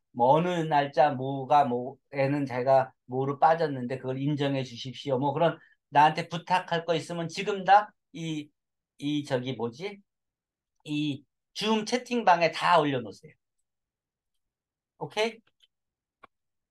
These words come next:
이해됩니까? 지금 남은 시간 동안. 그래서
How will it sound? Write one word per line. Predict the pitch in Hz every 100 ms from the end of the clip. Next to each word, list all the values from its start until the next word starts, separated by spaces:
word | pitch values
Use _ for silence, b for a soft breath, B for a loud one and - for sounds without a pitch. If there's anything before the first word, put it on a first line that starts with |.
| _ _ _ 180
이해됩니까? | 202 202 180 185 190 214 220 220 _ _ _ _ _ _ -
지금 | 165 165
남은 | 156 175 175
시간 | 165 151 127
동안. | 120 110 151 180 _ -
그래서 | 160 165 180 175